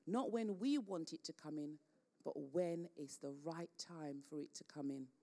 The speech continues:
First Kings chapter seventeen, eight to sixteen. I'm not gonna read the whole thing, but let me just give you a snippet of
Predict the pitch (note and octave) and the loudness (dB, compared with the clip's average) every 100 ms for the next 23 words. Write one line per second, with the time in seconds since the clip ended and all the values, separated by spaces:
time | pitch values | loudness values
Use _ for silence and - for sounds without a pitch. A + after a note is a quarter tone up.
0 | _ _ _ _ _ _ _ _ _ _ | _ _ _ _ _ _ _ _ _ _
1 | _ _ _ _ _ _ _ _ _ _ | _ _ _ _ _ _ _ _ _ _
2 | _ _ _ - - _ _ _ _ _ | _ _ _ -20 -20 _ _ _ _ _
3 | _ _ _ _ _ _ _ _ _ _ | _ _ _ _ _ _ _ _ _ _
4 | - B3 B3+ B3+ - B3 G#3+ G3+ - - | 2 6 6 2 0 2 2 0 -2 -4
5 | - G#3 - G3 - F3+ F3+ E3+ - D#3+ | -2 -2 0 0 4 4 4 0 0 2
6 | C#3+ C#3+ C#3 _ _ _ _ _ _ _ | 2 0 -4 _ _ _ _ _ _ _
7 | _ _ _ _ _ _ _ - - _ | _ _ _ _ _ _ _ -8 -8 _
8 | _ _ _ _ G#3 G3 - F#3+ - F#3 | _ _ _ _ 4 4 2 -4 0 -2
9 | - - E3+ D#3+ D3+ D#3 _ _ _ _ | -2 -4 0 0 0 -4 _ _ _ _
10 | F#3 A3+ B3+ A3 G#3 F#3+ G#3+ F3+ F#3 F3 | 2 2 2 0 0 0 -2 0 0 0
11 | D#3+ - D#3 D3+ D#3 - _ _ _ F#3+ | -2 -2 -2 0 -2 -4 _ _ _ 0
12 | G#3+ G#3 G3+ - F#3+ E3+ F3 E3 E3 - | 0 2 -2 0 -2 0 0 0 -2 -16
13 | _ _ _ D#3+ - F3+ E3 D#3+ E3 | _ _ _ 0 2 2 2 0 -2